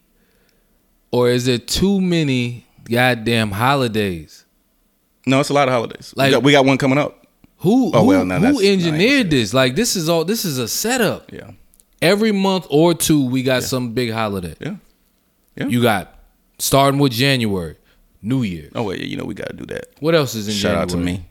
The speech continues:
Speaker 2: Shout out to me. That's my birthday.
Speaker 1: What else is in January?
Speaker 2: Martin Luther King's birthday.
Speaker 1: Martin Luther King's birthday.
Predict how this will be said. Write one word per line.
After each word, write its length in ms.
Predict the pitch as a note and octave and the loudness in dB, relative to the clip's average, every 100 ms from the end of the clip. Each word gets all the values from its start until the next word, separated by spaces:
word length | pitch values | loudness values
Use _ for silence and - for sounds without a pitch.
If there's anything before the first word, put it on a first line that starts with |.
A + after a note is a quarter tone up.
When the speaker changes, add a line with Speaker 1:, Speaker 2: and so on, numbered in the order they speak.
| - | -12
Speaker 2:
Shout 240 | - F#2 | -4 -4
out 80 | E2 | -4
to 40 | |
me. 120 | F2 | -6
That's 160 | E2 D#2+ | -8 -8
my 80 | E2 | -8
birthday. 480 | - D2+ - - - _ _ | -8 -12 -12 -16 -18 _ _
Speaker 1:
What 160 | C3 C#3+ | 0 4
else 160 | C#3 | 4
is 140 | B2 A2 | 2 -2
in 100 | G#2+ | -2
January? 480 | G2+ F#2+ F2 D#2 - _ _ _ _ _ _ | 0 0 -2 -4 -8 _ _ _ _ _ _
Speaker 2:
Martin 220 | - A2 G#2 | -4 -2 -2
Luther 120 | G2+ | -4
King's 180 | G#2+ G2 | -4 -2
birthday. 340 | G2 - F2+ - _ _ | -4 -4 -12 -14 _ _
Speaker 1:
Martin 320 | F2+ B2 C3+ | 2 4 6
Luther 220 | C3+ B2+ | 4 0
King's 280 | A#2+ B2+ A#2+ | -4 -2 -4
birthday. 540 | G#2+ A2+ F#2+ - D#2 | 0 -2 -2 -6 -8